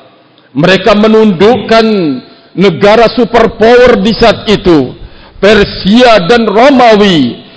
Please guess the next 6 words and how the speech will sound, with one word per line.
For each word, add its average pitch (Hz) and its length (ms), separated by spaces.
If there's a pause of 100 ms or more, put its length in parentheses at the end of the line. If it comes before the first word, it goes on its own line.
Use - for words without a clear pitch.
(120)
di 131 240
bawah 170 560
kaki-kaki 175 800
mereka. 160 880 (220)
Orang-orang 196 640
fakir, 226 580